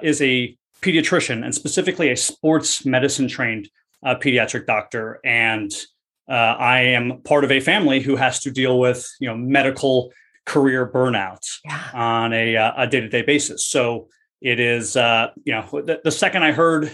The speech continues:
Speaker 1: you talk about this, I said, "This really resonates with me." And I'm wondering how everyone else sees the family's role in this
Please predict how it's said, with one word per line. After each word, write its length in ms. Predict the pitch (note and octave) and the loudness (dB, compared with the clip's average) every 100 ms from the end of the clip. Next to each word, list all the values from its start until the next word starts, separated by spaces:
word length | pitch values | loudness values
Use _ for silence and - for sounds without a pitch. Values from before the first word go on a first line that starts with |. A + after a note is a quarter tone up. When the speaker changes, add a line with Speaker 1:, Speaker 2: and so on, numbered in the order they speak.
| - | -6
Speaker 1:
you 340 | C#3 D#3 D#3 | 0 4 4
talk 260 | D3+ D3+ C#3+ | 4 0 2
about 240 | C3+ B2+ | 0 0
this, 320 | C3 B2+ - | 0 -2 -2
I 140 | B2+ A#2+ | -4 -4
said, 320 | - B2+ A#2 _ _ E3 | -2 -2 -2 _ _ -6
"This 160 | - | -2
really 260 | C3+ D#3 D3+ | 2 4 4
resonates 540 | C#3 C3 C#3 C3+ C3 | 4 2 0 -2 -2
with 120 | B2+ | -4
me." 160 | C#3+ D3 | 0 2
And 120 | B2 | 2
I'm 160 | A#2 A#2+ | -4 -2
wondering 540 | C3 C3 C3 B2+ A#2+ _ _ _ | -2 0 -2 -2 -6 _ _ _
how 580 | - - F3+ F#3+ F#3 F#3 - _ _ _ | -10 -2 2 4 2 -2 -10 _ _ _
everyone 340 | D#3+ D#3 D#3 D3 | 2 4 4 4
else 220 | C#3+ C#3+ | 2 0
sees 300 | - C#3 B2 | 0 0 -2
the 80 | C#3 | -6
family's 580 | - C#3+ D3 C#3 B2 | 0 0 2 2 0
role 500 | B2 C3 C#3 B2 G#2+ - _ _ | -2 2 2 0 -4 -12 _ _
in 220 | - D3 B2+ | 0 2 2
this 560 | G2 G2 - - - | -2 -6 -6 -8 -10